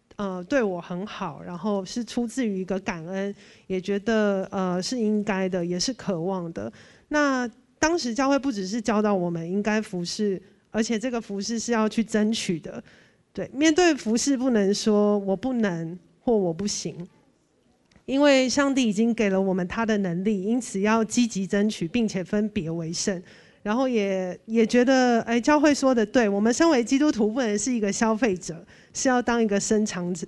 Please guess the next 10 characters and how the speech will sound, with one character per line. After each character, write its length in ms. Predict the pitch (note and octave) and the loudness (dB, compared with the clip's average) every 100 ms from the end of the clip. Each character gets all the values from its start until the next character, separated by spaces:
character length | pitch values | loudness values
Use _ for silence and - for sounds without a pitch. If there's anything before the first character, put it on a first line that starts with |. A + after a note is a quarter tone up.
| - | -8
生-， 340 | - E4+ F4 E4+ | 4 6 6 4
生 320 | - F4+ F4+ | 2 6 8
产 340 | - A3 G3 A3+ | 6 2 2 2
者。 260 | A#3+ G3+ F#3+ - - - - | 2 0 -2 -12 -18 -20 0
当 220 | F4 A4 | 6 6
时 220 | - C4 | 6 6
我 120 | C#4 A3+ | 6 6
就， 320 | D#4+ D#4 B3 - | 6 6 4 -2
虽 200 | - F4 | 2 6
然 320 | D#4 C#4 C4 | 6 6 2